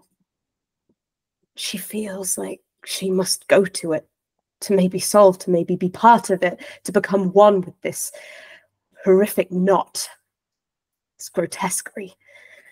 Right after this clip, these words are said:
And this is what she wakes up to, screaming loudly, shaking the piper, as she always does. Gripped.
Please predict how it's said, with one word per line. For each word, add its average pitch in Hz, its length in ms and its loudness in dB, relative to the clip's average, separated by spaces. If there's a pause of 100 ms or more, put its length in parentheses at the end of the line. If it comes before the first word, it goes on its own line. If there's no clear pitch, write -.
(880)
And 185 140 2
this 185 180 0
is 175 160 -10
what 180 180 0
she - 200 -6
wakes 180 320 -2
up 190 180 -6
to, 185 200 -8 (680)
screaming 175 680 0 (960)
loudly, 165 560 -2 (1040)
shaking 180 460 -2
the 151 60 -6
piper, 165 500 -4 (920)
as 147 160 -16
she 175 160 -10
always 165 260 -10
does. - 360 -10 (2750)
Gripped. - 500 -12